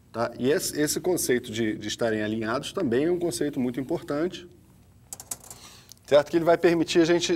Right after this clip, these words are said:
é, sair do, do segmento e passar pro que eu vou chamar de semirreta, tá? O que que é uma semirreta? É, uma semirreta, em princípio, é o seguinte: eu tenho o segmento A B, que eu já conheço, tá? E eu vou, é, ao invés de, de, de pensar em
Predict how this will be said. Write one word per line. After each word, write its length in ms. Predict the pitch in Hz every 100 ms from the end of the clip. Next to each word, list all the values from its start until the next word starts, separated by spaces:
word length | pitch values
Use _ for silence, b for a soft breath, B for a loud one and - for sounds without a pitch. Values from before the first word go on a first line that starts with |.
| -
é, 240 | 139 131 117 - -
sair 400 | - 165 143 135
do, 300 | 120 139 127
do 140 | 123
segmento 680 | 147 165 156 156 233 202 - B B B -
e 80 | 147
passar 400 | 170 165 180 185
pro 80 |
que 80 | 175
eu 40 | 190
vou 100 | 175
chamar 220 | 175 175
de 80 | 170
semirreta, 640 | 190 196 147 95 92 - - _ _ -
tá? 100 | 120
O 60 |
que 100 | 185
que 80 | 175
é 40 |
uma 140 | 196 190
semirreta? 640 | - 196 160 107 - - - - B B B B -
É, 140 | 117
uma 140 | 151 175
semirreta, 720 | 226 214 170 226 - 127 -
em 80 | 139
princípio, 420 | 165 175 196 202
é 120 | -
o 60 | 151
seguinte: 500 | 151 175 104 85 - B B
eu 100 | -
tenho 220 | 139 202 220
o 20 |
segmento 460 | 196 170 135 131
A 60 | 151
B, 240 | 131 156
que 100 | 190
eu 60 | 117
já 80 | 107
conheço, 580 | - 143 139 202 - - b b -
tá? 180 | - 135 B B B
E 80 | 180
eu 140 | 220 190
vou, 340 | 175 220 -
é, 400 | 147 147 143 - -
ao 140 | 139
invés 220 | 160 196 185
de, 260 | 170 110 -
de, 400 | 113 110 113 110
de 180 | - -
pensar 340 | 139 131
em 80 | 135